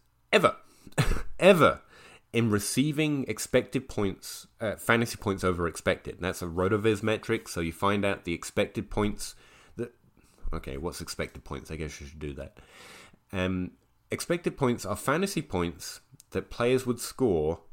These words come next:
if they were an average player based on, a, you know, you take the average from a certain date range. I don't know the RotoViz exact formula. I just know what expected points are.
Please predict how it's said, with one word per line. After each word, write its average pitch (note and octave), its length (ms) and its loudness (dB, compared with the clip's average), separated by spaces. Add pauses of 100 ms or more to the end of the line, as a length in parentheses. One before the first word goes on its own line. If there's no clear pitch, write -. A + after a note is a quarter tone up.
(180)
if G#2+ 220 -2
they A#2 140 4
were G#2 180 4
an F2 240 0
average A#2+ 560 -4
player F2+ 380 0
based F#2+ 340 -4
on, F#2 100 -2
a, E2+ 320 -6
you E2+ 80 -8
know, C#2+ 160 -8
you E2+ 80 -12
take F2+ 220 -8
the F2 120 -2
average D#2+ 420 -2
from D2+ 320 -8
a D#2 40 -10
certain D#2 280 -4
date D2+ 240 -4
range. D2+ 280 -8
I - 40 -12
don't F#2+ 260 -2
know F#2+ 120 0
the F2 100 -4
RotoViz E2+ 420 -2
exact E2 360 -4
formula. A2 500 -2
I F#2 40 -8
just F2 220 -10
know F2+ 100 -2
what E2+ 140 -2
expected - 400 -8
points G2+ 300 -6
are. C3 160 -4